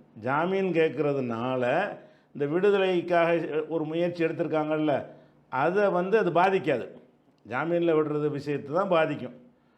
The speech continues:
அதுல கூட என்ன செஞ்சாங்கன்னா, இவங்க, அவங்க சொல்லியும் கூட நீதிபதிகள் என்ன செஞ்சாங்கன்னு கேட்டா, "இப்படிலாம் இழுத்துக்கிட்டு போக முடியாது, நாலு வாரத்துல நீங்க என்ன செய்யணும், அதுக்குரிய உங்களோட அரசு தரப்பு பதிலை சொல்லணும்" இல்லைன்னு சொன்னா, நான் ஜாமீன் வழங்குறதை பத்தி நாங்க முடிவெடுப்போம்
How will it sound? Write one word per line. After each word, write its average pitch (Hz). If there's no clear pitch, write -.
அதுல 202
கூட 220
என்ன 202
செஞ்சாங்கன்னா, 170
இவங்க, 160
அவங்க 143
சொல்லியும் 175
கூட 139
நீதிபதிகள் 190
என்ன 165
செஞ்சாங்கன்னு 139
கேட்டா, 151
"இப்படிலாம் 180
இழுத்துக்கிட்டு 175
போக 160
முடியாது, 139
நாலு 160
வாரத்துல 170
நீங்க 147
என்ன -
செய்யணும், 151
அதுக்குரிய 151
உங்களோட 139
அரசு 143
தரப்பு 135
பதிலை 151
சொல்லணும்" 165
இல்லைன்னு 185
சொன்னா, 175
நான் 165
ஜாமீன் 185
வழங்குறதை 160
பத்தி 151
நாங்க 147
முடிவெடுப்போம் 143